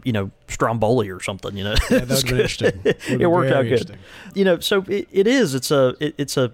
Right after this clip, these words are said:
Speaker 1: it's a delicious tobacco. It, you know, you have that, uh, when you're looking at the tin, this kind of, uh, beautiful, again, square tin. It has this honey cream colored, uh, artwork on there. When you pop the tin open, I love this. Um, it, it, you immediately,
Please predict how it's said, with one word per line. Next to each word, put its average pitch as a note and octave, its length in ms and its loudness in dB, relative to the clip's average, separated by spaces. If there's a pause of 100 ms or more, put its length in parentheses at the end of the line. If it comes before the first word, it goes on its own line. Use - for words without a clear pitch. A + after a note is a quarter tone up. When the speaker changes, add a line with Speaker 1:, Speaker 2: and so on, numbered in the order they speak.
Speaker 1:
it's C3+ 160 -6
a C3+ 40 0
delicious G3+ 420 -2
tobacco. C#3 460 0
It, C3+ 360 -2
you D3 60 -6
know, C3+ 120 0
you B2+ 180 -2
have C#3+ 160 -8
that, A#2+ 240 -2 (340)
uh, A2+ 200 -4
when B2+ 180 -2
you're A#2+ 100 0
looking B2 280 -2
at A2+ 100 -4
the A2+ 60 -6
tin, A#2 380 -2
this G#2 160 -6
kind A#2 180 -8
of, G2+ 160 -10
uh, G2 100 -8
beautiful, G#2+ 580 -6 (260)
again, A2 280 -4
square A2+ 320 -2
tin. A2+ 320 -4
It G#2+ 120 -8
has A#2+ 180 -2
this - 200 -8 (260)
honey A#2 640 -2 (300)
cream A#2+ 520 0
colored, A2 560 0
uh, G2+ 260 -4
artwork A#2+ 720 -2
on A#2 140 -2
there. A#2 160 0
When A#2+ 120 0
you A#2+ 80 -2
pop - 280 -2
the - 80 -8
tin C3+ 340 -2
open, G#2+ 320 -2
I G2 60 -8
love G2+ 260 -8
this. G2+ 300 -8 (280)
Um, A2 440 -2 (100)
it, C#3+ 240 -6
it, D3 220 -4
you C#3+ 160 2
immediately, B2+ 800 -2